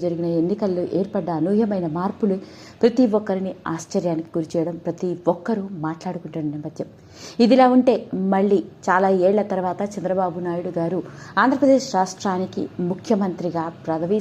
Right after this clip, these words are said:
స్వీకారం చేపట్టడం, ఆ తర్వాత ఆంధ్రప్రదేశ్ రాష్ట్రంలో ఎన్నో అనూహ్యమైన మార్పులు కూడా రానున్నాయి అంటూ అందరూ చెప్పుకొస్తున్న వైనం.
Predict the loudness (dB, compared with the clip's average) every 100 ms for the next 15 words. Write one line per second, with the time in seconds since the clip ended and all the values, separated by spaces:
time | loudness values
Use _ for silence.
0 | 0 -4 -2 -4 -4 -6 -4 -2 -2 -4
1 | -6 -6 -16 -12 0 2 4 4 4 4
2 | 2 2 0 0 -2 -4 -2 -4 -2 -2
3 | 2 2 0 -14 2 6 8 8 6 4
4 | 4 4 4 4 2 2 2 0 0 -2
5 | 0 0 0 0 0 -2 -2 -2 -4 -4
6 | -4 -4 -6 -6 -4 0 0 0 -8 -8
7 | -8 -6 -4 -2 -4 -6